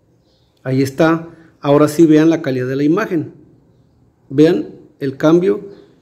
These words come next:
de la de hace rato y la calidad de la imagen de ahorita. Ahí está. Si yo le regreso a donde estaba anteriormente, que era ciento cuarenta y cuatro,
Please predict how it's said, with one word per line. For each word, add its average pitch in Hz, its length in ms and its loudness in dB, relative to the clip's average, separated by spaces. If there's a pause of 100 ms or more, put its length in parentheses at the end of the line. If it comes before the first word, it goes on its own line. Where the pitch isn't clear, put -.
(120)
de 143 160 0
la 135 100 2
de 143 100 2
hace 160 200 0
rato 180 540 -4
y 131 360 -2
la 123 180 -6
calidad 131 300 0
de 160 80 2
la 160 60 2
imagen 151 400 2
de 143 80 -2
ahorita. 156 440 -8 (800)
Ahí 147 160 0
está. 214 380 -2
Si - 140 -4
yo 190 100 6
le 220 140 2
regreso 208 640 -2
a 151 200 -2
donde 147 220 0
estaba 180 300 0
anteriormente, 185 920 0 (1000)
que 147 140 2
era 151 140 2
ciento 160 300 0
cuarenta 151 280 -2
y 147 60 -4
cuatro, 143 600 -6